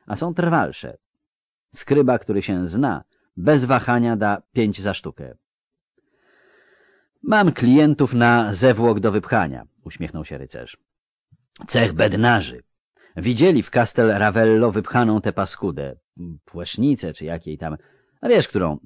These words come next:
tę, coś ją drugiego dnia po Saowin zatługł w lochach pod ruinami starego zamku.”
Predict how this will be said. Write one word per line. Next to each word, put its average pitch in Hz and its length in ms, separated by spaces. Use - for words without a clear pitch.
tę, 156 320
coś 139 240
ją 127 160
drugiego 110 440
dnia 110 260
po 107 160
Saowin 110 600
zatługł 107 500
w 80 60
lochach 107 320
pod 92 200
ruinami 98 440
starego 95 340
zamku.” 71 440